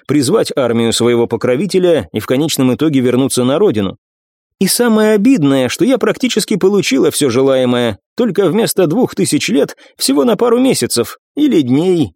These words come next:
как считать. "Ты говоришь так, словно собираешься умереть. Даже если ты пощадишь меня,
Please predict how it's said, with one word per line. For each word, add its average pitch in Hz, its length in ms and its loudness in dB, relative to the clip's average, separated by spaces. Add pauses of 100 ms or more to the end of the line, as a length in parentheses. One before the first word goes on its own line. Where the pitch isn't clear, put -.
(100)
как 226 180 -2
считать. - 540 -4 (640)
"Ты 123 120 -4
говоришь 120 520 0
так, 127 240 -2
словно 127 300 0
собираешься 120 640 0
умереть. 139 500 0 (580)
Даже 156 360 -2
если 185 360 2
ты 170 220 0
пощадишь 127 600 -2
меня, 117 400 0